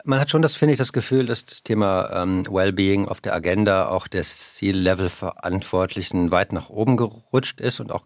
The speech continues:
gar nicht dann, dann immer nur, äh, in Anführungsstrichen nur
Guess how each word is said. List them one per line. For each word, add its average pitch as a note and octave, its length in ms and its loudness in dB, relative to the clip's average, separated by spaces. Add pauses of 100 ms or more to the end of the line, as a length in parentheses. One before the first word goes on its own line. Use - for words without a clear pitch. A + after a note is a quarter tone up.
gar F#2+ 180 0
nicht G#2 180 -4
dann, F#2 300 0
dann F#2 160 -2
immer F2+ 380 2
nur, G2 600 2 (140)
äh, - 460 -10
in F2 100 -8
Anführungsstrichen F#2 640 0
nur F2+ 220 4